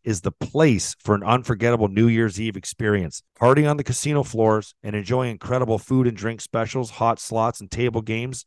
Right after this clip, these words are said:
D Js, live music, and an epic final countdown to midnight. Dining specials at all restaurants at all properties. For more details, go to seneca casinos dot com. We'll see you New Year's Eve. So let's talk a little bit of Sabres here.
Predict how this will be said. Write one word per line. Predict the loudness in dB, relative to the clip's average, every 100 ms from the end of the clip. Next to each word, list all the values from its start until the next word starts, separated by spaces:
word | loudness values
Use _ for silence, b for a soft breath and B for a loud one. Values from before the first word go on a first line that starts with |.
| _ -6
D | -4 -2
Js, | 0 2 0 -2 -6
live | 2 4 2 2
music, | 0 2 0 -2 _ _
and | -8
an | -8 -4
epic | -4 -4 -4
final | 0 2 2
countdown | -2 -4 -2 0 0
to | 0
midnight. | 0 -2 -4 -6 4
Dining | 4 6 0
specials | 2 2 2 2
at | 2
all | 4 2
restaurants | 2 0 -2 -4 -4
at | -2
all | -2
properties. | -2 -4 -4 -4 -6 -6 -12 _
For | -6
more | 0 2
details, | 2 -2 0 0 -2 -6
go | -2 0
to | 0
seneca | 0 0 0 -6
casinos | -4 -6 -4 -4 -4 0
dot | 0 0 -2
com. | -2 0 -4 -8
We'll | -8
see | -4 -2
you | -2
New | 0 2
Year's | 4 2 0
Eve. | -6 -10 _ _ _ _ _ _ _ _ -14 -12 -14 -16 -14 -12 -12 -18 _ _ _ _ _ _ _ _ _ _ _ _ _
So | 4
let's | 4 4 4
talk | 4 6
a |
little | 6 8
bit | 6
of | 4
Sabres | 4 2 0
here. | -4 -6